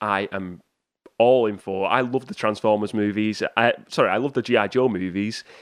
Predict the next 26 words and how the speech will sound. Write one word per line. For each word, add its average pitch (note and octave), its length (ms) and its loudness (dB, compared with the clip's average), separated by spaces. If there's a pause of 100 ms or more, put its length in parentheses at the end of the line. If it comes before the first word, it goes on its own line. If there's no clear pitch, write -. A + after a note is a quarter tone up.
(260)
um, F2+ 460 -2 (200)
and G2+ 460 -2
I B2+ 140 0
think, B2+ 420 0 (560)
I G3 80 2
think G#3+ 140 2
it'll F3 80 2
be D#3+ 60 -2
cool E3 300 2
'cause A#2+ 200 -4
it, C3+ 240 -4
'cause D3 260 -2 (1300)
kind F3 240 4
of D3+ 80 -4
the C#3 60 -8
G F3 240 2
I D#3+ 100 4
Joe D3 180 2
movies D#3 300 2
feel C3 240 2
like A#2+ 160 4
they're A2+ 140 -2
up A2+ 100 -2
in A2+ 120 -2
the G#2+ 80 2
air A#2 280 2